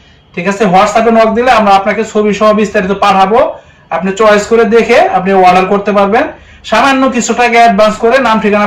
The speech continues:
ফোন নাম্বার পাঠিয়ে দিলে আমরা সারা বাংলাদেশে যত্ন সহকারে বারো থেকে চব্বিশ ঘন্টার ভিতরে ল্যাপটপ ডেলিভারি করে থাকি। আর ঢাকার আশেপাশে যারা আসেন সরাসরি আমাদের অফিসের ঠিকানা দেওয়া আছে, এখানে এসে সরাসরি যাচাই বাছাই করে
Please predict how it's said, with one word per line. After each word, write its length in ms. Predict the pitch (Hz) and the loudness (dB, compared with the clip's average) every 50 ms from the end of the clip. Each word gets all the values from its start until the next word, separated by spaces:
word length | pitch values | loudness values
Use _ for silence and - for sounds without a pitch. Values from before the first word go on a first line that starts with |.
| - - | -2 -2
ফোন 120 | 196 196 196 | -2 0 0
নাম্বার 240 | 196 196 202 196 - | 0 0 0 0 0
পাঠিয়ে 240 | 208 202 196 196 190 180 | 0 0 0 0 0 0
দিলে 160 | 208 214 233 254 - - - - - - - | -2 0 -2 -2 -2 -6 -12 -20 -18 -12 -8
আমরা 200 | - 180 190 190 - | -2 0 0 0 0
সারা 200 | 208 202 208 214 202 190 208 | 0 2 2 2 2 2 0
বাংলাদেশে 480 | 220 226 233 226 220 214 - - 214 254 294 - - - - - - - | 0 2 2 2 0 0 -2 -2 -2 -2 -2 -4 -8 -14 -20 -14 -6 -2
যত্ন 200 | 196 233 233 233 240 233 226 | 0 0 2 2 0 2 2
সহকারে 320 | 220 202 190 208 226 233 214 214 | 2 2 2 2 0 0 2 2
বারো 160 | 214 220 220 220 | 2 2 2 0
থেকে 160 | 214 196 208 202 - | -2 -2 -2 -2 0
চব্বিশ 240 | 233 220 202 226 208 202 | 0 0 0 0 0 0
ঘন্টার 240 | 214 208 208 208 202 | 0 2 2 0 0
ভিতরে 180 | 208 - 247 226 | -2 -2 0 0
ল্যাপটপ 320 | 196 185 185 208 233 294 - - 170 | 0 0 0 0 0 0 0 0 0
ডেলিভারি 340 | 185 185 185 185 190 190 190 - 220 | 0 2 2 2 2 0 0 2 2
করে 140 | 226 226 - 190 | 2 2 2 0
থাকি। 240 | 170 147 - - 117 - - - - _ - - _ - - - - - | -2 -4 -6 -10 -14 -18 -20 -20 -20 _ -20 -20 _ -20 -20 -12 -6 -2
আর 80 | - 160 - 185 | -2 -2 -2 -2
ঢাকার 240 | 180 185 208 220 233 233 | -2 0 0 0 2 0
আশেপাশে 340 | - 220 202 233 226 226 226 226 | 0 0 0 0 0 0 0 2
যারা 140 | 233 233 233 226 226 | 2 2 2 2 0
আসেন 180 | 226 240 254 269 - | 0 -2 -2 -2 -2
সরাসরি 420 | 226 220 226 220 - 214 208 233 285 311 - - - - - - - - - - - - 180 | 0 0 0 0 0 -2 -4 -4 -4 -8 -10 -14 -20 -20 -20 -20 -20 -20 -20 -18 -10 -4 -2
আমাদের 300 | 180 190 185 208 220 233 247 - - 202 208 | 0 0 2 2 2 0 0 -4 -4 -2 -2
অফিসের 280 | 190 190 - 214 190 - | -2 -2 -2 -4 -4 -2
ঠিকানা 280 | 208 226 233 240 233 233 233 | -2 -2 0 2 2 2 4
দেওয়া 160 | 233 226 220 214 196 | 4 4 2 2 0
আছে, 160 | - - 226 247 233 | 0 0 0 0 0
এখানে 220 | 196 208 208 226 269 - - - - - - - | 0 -2 -2 -2 -2 -4 -6 -12 -20 -20 -10 -4
এসে 280 | 214 214 208 - - 220 220 - | -2 0 0 0 0 -2 0 0
সরাসরি 360 | 226 226 226 202 - 208 220 226 196 | -2 -2 -2 -2 -2 -2 -2 -2 -2
যাচাই 220 | 214 202 202 196 190 | -2 -2 -2 -2 -2
বাছাই 220 | 202 196 214 202 208 | -2 -4 -4 -2 -2
করে 100 | 208 | -2